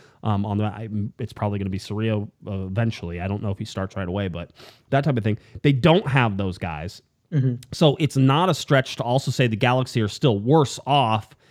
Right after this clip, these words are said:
Speaker 1: even though they had a remarkable transfer window for what they were able to do with their hands basically tied behind their back.
Speaker 2: Yeah, I mean, that's the context that really matters here when it comes to judging this transfer window, is given the circumstances they have, they, they were excellent.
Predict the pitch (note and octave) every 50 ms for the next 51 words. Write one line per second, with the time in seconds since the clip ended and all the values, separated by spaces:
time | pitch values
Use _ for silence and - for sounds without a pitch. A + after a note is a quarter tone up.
0 | _ _ _ - D#3 D#3 D3 C#3+ C#3 C3+ B2+ A#2 A#2 A2+ A2 B2 A#2 A2 A2 -
1 | - _ _ - B2 A#2+ A#2+ A2+ G#2+ G#2 - - _ _ _ _ - C3 C3+ B2
2 | A#2+ A#2+ C#3 D#3 D#3 - D#3 C#3+ E3+ E3+ - - D3+ C#3+ B2+ - - C#3 A#2 A#2+
3 | A#2+ A#2+ A#2 A2+ G#2+ - A2+ G#2 G2 G#2 A#2 C3 - - B2+ A2+ A2 G#2+ A2 G#2+
4 | A2 G#2+ G#2+ G#2 F#2+ G#2 G2+ A2 A2 G#2+ G#2 G2+ G2 G#2+ G#2 - A2 G2 F2+ A2+
5 | G#2+ G2 F#2+ F2+ - - G2 F#2+ - - G2+ F#2 - G2+ F#2 F#2 F2+ F#2 F2 E2+
6 | D#2 D#2 D2+ D#2 D2+ C#2+ - _ _ _ _ _ _ _ _ _ _ _ _ _
7 | _ _ - G#3+ A3+ E3+ D3+ D#3 D#3+ D#3 E3 F3+ F3 - - - E3 C#3 B2+ -
8 | D3 C3+ C3+ C3+ C3+ B2+ - B2 A#2+ C3 B2+ B2 A#2 A2+ A2+ A#2 A#2 C3 C3 -
9 | C#3+ C3 B2 B2 B2 B2 - D3+ C3+ C3+ - - C3+ B2+ A#2+ A2+ A2 A2+ - A2
10 | A2 A2+ B2 C3 C3 B2+ B2 A#2+ - - - G#2+ A2+ A2 - C#3+ C3+ C3+ C#3 D3+
11 | C#3+ B2+ A#2 A2 G#2+ G#2 - C3+ C3 C3 B2+ B2 A#2+ A#2 B2+ A#2+ B2+ C3 B2+ B2+
12 | - C3 B2 A#2 A#2+ - A#2 A2 G#2 E2+ A2 A2 A2+ A#2 A#2 A#2 A2 G#2 A2 A2+
13 | A2+ G#2 - A#2 B2 A#2+ G#2+ A2 A2+ - - - A2 - -